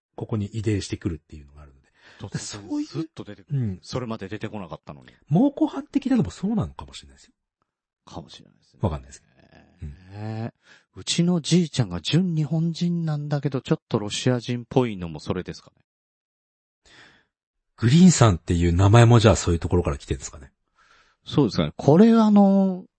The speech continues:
Speaker 2: 本名じゃないんでね。
Speaker 1: <laughs> 違うの？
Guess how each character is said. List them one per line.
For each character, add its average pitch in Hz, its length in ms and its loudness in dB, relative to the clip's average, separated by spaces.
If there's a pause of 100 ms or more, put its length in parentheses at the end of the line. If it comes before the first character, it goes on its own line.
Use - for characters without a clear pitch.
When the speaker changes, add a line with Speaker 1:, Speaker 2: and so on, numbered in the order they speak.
(380)
Speaker 2:
本 - 300 2
名 113 240 4
じ - 120 -6
ゃ 80 40 -2
な 110 260 0
い 175 60 4
ん - 220 0
で 71 120 -10
ね。 98 320 -4 (580)
Speaker 1:
<laughs> - 220 -20
違 180 500 2
う 214 40 0
の？ 113 220 -6